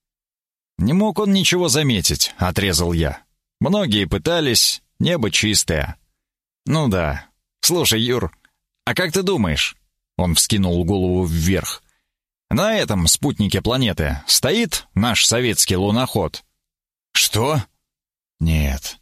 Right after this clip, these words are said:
мне тяжело так быстро перепрыгивать с темы на тему. До сей поры у научников Анклава нет полной ясности, настоящей Землей мы владеем,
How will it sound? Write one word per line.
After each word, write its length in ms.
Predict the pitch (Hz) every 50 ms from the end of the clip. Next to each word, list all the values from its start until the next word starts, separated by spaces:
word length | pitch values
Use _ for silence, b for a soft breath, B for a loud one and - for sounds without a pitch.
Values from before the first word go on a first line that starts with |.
| _ -
мне 260 | 85 87 85 107 107
тяжело 420 | - 110 104 95 110 117 107 90
так 180 | 80 87 85 80
быстро 360 | 85 87 95 85 - - 90
перепрыгивать 680 | 76 - 92 85 85 - - 110 - 107 101 92 87 -
с 80 | -
темы 240 | - - 98 92 95
на 140 | 92 92 90
тему. 380 | - - 82 76 69 71 71 - b b b b b b
До 200 | - 82 87 131
сей 200 | 147 - 208 208
поры 380 | 165 170 180 190 208 226 214 185 - -
у 120 | - 131
научников 720 | 127 135 139 143 160 156 - - 127 123 113 - 113 - 127
Анклава 580 | 127 123 110 - 170 202 208 190 160 156 156 - _
нет 480 | - 110 110 113 120 135 151 170 170 -
полной 420 | - 147 147 156 156 147 156 160
ясности, 800 | 160 147 165 196 185 131 - - 98 82 76 - - - 73 69 - - _ _
настоящей 880 | - 92 98 120 123 - - 117 110 104 92 107 127 156 151 - 202 190
Землей 360 | 151 185 185 175 170 139 104
мы 160 | 92 98 95
владеем, 640 | 82 95 107 107 98 104 101 90 82 73 69 65